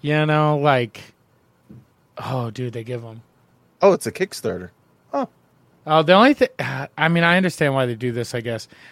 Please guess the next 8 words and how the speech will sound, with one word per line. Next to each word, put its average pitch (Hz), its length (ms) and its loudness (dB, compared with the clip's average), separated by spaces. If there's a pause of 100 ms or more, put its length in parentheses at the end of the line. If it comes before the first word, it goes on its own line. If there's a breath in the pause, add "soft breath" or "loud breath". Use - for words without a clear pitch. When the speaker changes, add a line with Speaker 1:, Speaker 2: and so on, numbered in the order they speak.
(100)
Speaker 1:
First - 280 2
of 131 80 -4
all, 120 100 2
Bumblebee's 135 540 -2
a 104 60 -12
pawn. 147 600 -8 (640)
Um, 123 640 0 (1040)
every 233 580 4